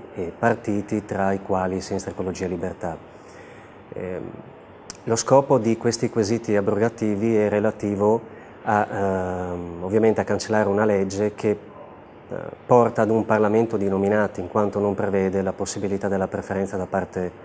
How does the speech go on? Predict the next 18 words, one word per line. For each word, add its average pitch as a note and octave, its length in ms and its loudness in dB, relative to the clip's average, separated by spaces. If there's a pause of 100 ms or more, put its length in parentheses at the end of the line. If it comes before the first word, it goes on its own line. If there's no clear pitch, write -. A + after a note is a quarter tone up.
(500)
da G2 140 -2
parte G#2 320 2
degli F#2+ 180 0
elettori. F#2 520 0 (480)
Quindi A2+ 360 4
si A2 260 -2
tratta G#2+ 420 2
di, G#2 420 0
eh, G2+ 140 -4 (120)
togliere G#2+ 480 6
questo, G2 520 0
questo, - 400 -10 (300)
chiamiamolo G2 440 -2
scempio A2+ 320 0
della G2+ 180 2
democrazia, G#2 600 0
e - 20 2
riportare G2+ 640 -2